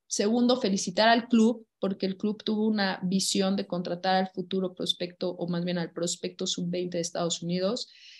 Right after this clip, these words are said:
pero ponerla en una plataforma mundial, y eso creo que Mia lo sabía,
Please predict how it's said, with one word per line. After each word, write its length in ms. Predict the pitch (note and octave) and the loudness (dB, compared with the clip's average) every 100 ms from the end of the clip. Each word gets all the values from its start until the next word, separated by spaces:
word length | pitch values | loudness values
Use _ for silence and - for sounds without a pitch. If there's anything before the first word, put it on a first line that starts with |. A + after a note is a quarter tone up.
| - _ | -20 _
pero 140 | G#3 G3 | -6 2
ponerla 400 | A3+ B3 B3+ C4 | 6 8 8 8
en 120 | B3+ | 8
una 240 | B3 A#3+ | 6 4
plataforma 720 | G#3 G3+ G3+ G3 A3 B3 A3+ | 2 2 0 2 4 6 6
mundial, 600 | A3+ A3 G3+ F#3 G3 G#3 | 4 4 2 4 6 6
y 80 | G#3 | 4
eso 260 | G3+ - G3+ | 2 2 0
creo 220 | G3 G3 | -2 -2
que 380 | G#3+ G3+ G3+ - | 2 4 4 2
Mia 320 | G#3 G3+ G3+ | 0 4 4
lo 140 | G3+ F3+ | 4 2
sabía, 520 | E3 F#3+ A3+ F3+ | 2 4 6 6